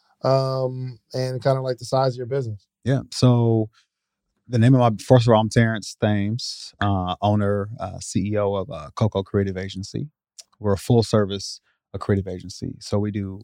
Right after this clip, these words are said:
Speaker 2: marketing, branding, strategy, and implementation of that for businesses, brands, also for the government.
Speaker 1: Mm.
Speaker 2: Um, been around, uh, eleven years this past June on paper, right?
Speaker 1: Really?
Speaker 2: But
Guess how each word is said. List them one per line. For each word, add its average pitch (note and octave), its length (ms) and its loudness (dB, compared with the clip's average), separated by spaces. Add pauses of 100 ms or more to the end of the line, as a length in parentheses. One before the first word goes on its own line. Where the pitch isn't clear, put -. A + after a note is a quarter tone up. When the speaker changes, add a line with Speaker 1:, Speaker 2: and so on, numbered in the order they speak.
(480)
Speaker 2:
marketing, A2 460 2
branding, G2+ 340 0
strategy, F#2 800 -4 (380)
and F2+ 220 -6
implementation G2+ 600 0
of F2+ 60 -2
that F2+ 200 -4 (560)
for F#2 440 0
businesses, G#2 680 -4
brands, F#2+ 640 -6
also - 220 -12
for G2+ 120 -6
the F2+ 80 -2
government. F2+ 500 -10 (720)
Speaker 1:
Mm. A2 80 -8
Speaker 2:
Um, F#2 320 -2
been A#2 120 4
around, A2+ 560 0 (460)
uh, F#2 260 0
eleven A#2 340 4
years A2 260 2
this G#2 100 -2
past G#2 340 0
June A2 360 -2 (500)
on G#2 160 4
paper, - 380 2 (200)
right? F#2 300 -4 (300)
Speaker 1:
Really? A2 160 -10
Speaker 2:
But G#2+ 140 2